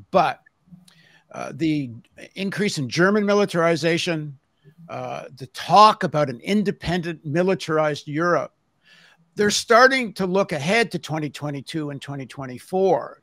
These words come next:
to a Trumpist kind of, uh, either Trump himself or someone the equivalent of a, of a Christian nationalist crazy person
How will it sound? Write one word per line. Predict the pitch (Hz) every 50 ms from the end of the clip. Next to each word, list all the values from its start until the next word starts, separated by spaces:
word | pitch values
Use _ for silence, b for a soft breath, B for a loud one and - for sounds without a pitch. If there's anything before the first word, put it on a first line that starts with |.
| _ -
to | - 147 143
a | 131
Trumpist | - - - - 185 208 226 214 - 202 160 - - - - -
kind | - - - 151 160 180 190 185 180 165
of, | 156 117 - _ _ -
uh, | 143 135 120 117 117 113 104 _ _ _ -
either | 151 139 143 120
Trump | - - 196 185 -
himself | 135 104 - - 160 175 135 120 131 - _ _ _ _ _ _ _ _ _ _ _ _ _ _ _ _
or | - 131 135 139
someone | - 190 185 180 180 165
the | 143 139 131
equivalent | 127 - - 202 220 208 185 143 123 - - _ -
of | - 107
a, | 113 123 - _ _ -
of | - - - 147 113
a | 127
Christian | - - - 170 170 - - 165 139 127
nationalist | 135 139 151 160 139 - - 139 131 127 127 120 - - _ _ _ _ _ _ _ - _ _ _
crazy | - - 170 190 190 165 156
person | - - 113 95 - - 120 131